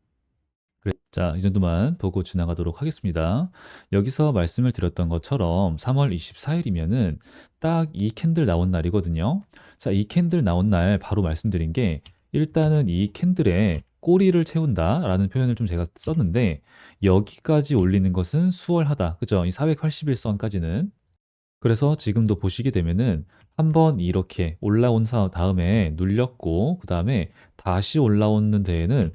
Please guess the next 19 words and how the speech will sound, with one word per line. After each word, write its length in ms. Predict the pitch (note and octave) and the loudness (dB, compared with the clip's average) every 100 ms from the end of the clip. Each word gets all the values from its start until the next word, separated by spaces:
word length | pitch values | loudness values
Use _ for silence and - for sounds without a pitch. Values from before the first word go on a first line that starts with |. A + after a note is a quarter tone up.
| - - _ | -10 -20 _
거래량은 540 | - A2+ C#3 C#3 C#3 | 2 4 6 4 2
선-, 180 | C3+ C3+ - | 0 -4 -2
어차피, 580 | G#2+ - - D3 G3 G3+ | -4 -4 -2 0 0 -2
예, 160 | F#2 F2 | -4 -4
어-, 380 | D#2+ - _ - - - | -6 -12 _ -16 -16 -12
어쩐지 480 | A2 G#2+ G#2 F3+ G3+ | -2 -2 0 -2 -2
점차 320 | G2+ F#2+ E3+ G3+ | -4 -2 -2 -2
줄어들면서 920 | - G2 C3 C#3 A2+ F2 D#2 F2+ D#2+ _ _ _ _ | -6 0 2 2 0 0 0 -4 -6 _ _ _ _
상승을 520 | - F3+ F3+ F#3 F3 | -4 0 0 2 0
보여줬어요. 800 | G#2 F2 E2 - F2+ E2 A#2+ F#3 - - - - | 2 0 -2 -4 -2 0 -2 -4 -10 -20 -18 0
그러니까 80 | |
이 140 | A2+ A2+ | 2 2
부분이 260 | G#2+ A#2 | 2 2
되게 300 | G#2+ F#2+ G2+ | 4 4 4
좀 200 | F#2+ G2+ | 2 0
시사하는 420 | F#2 D3 D3+ D3+ A#2+ | -2 -2 -2 0 0
바가 200 | G2 F2+ | -2 -4
크다라는 400 | - F3+ F2+ E2+ | -2 0 0 0
거고, 460 | E2+ C3+ G2+ D#2 | 0 2 0 -2